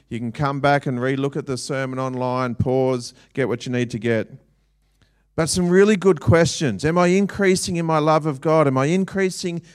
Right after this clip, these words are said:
in my hatred of sin? Am I increasing in my love of others?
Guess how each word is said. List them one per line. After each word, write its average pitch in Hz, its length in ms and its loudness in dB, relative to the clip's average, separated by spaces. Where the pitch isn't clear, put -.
in 156 80 -8
my 156 160 -4
hatred 160 520 -4
of 123 100 -4
sin? 147 540 -4
Am 151 140 0
I 156 100 2
increasing 190 760 2
in 175 80 0
my 165 180 2
love 156 580 4
of 151 200 4
others? 156 800 0